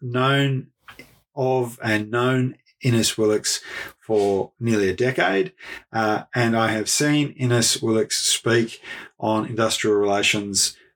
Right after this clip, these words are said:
uh, numerous times, uh, and not one thing that he said in this press club speech of twenty twenty-three is any different to a press club speech that he could have given in twenty thirteen.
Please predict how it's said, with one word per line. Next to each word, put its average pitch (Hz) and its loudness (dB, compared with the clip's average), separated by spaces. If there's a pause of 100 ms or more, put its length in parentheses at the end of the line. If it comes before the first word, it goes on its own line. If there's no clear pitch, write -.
uh, 101 0
numerous 131 2
times, 101 0 (360)
uh, 98 2
and 107 -2
not 107 0
one 147 0
thing 117 -2
that 104 2
he 104 0
said 98 2 (340)
in 104 -2
this 135 4
press - -2
club 92 0
speech - 0
of 104 -2
twenty 104 2
twenty-three 95 0 (340)
is 98 2
any 151 2
different 101 -2 (340)
to 113 0
a 101 0
press 110 0
club 101 0
speech 98 0
that 98 2
he - -4
could - -2
have 98 0
given 95 0
in 101 2 (180)
twenty 104 2
thirteen. 90 -2